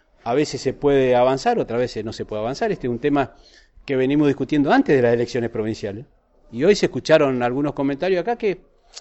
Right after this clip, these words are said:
o sea, no molestan, pero llaman la atención. El castigo de la gente, dicen, y quienes llevaron adelante el proyecto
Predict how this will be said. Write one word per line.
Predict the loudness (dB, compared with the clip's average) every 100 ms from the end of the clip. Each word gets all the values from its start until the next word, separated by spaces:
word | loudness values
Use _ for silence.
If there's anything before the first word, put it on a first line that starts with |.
| -20 -12
o |
sea, | -6
no | -2 2
molestan, | 6 6 6 2
pero | -2 0
llaman | 2 2
la | -2
atención. | -4 -6 -4 -4 -6 _ _ _ _ _ _ _
El | -10
castigo | -8 -6 2 4 6
de | 4
la | 2
gente, | 2 2 0 -2 -2 -6 _ -16
dicen, | -8 -6 -4 -4
y | -4 -4 -6 _ _ _ _ _
quienes | -2 0 4
llevaron | 4 4 4
adelante | 0 2 2 2
el | 0
proyecto | 0 0 -2 0 -2 -2 -10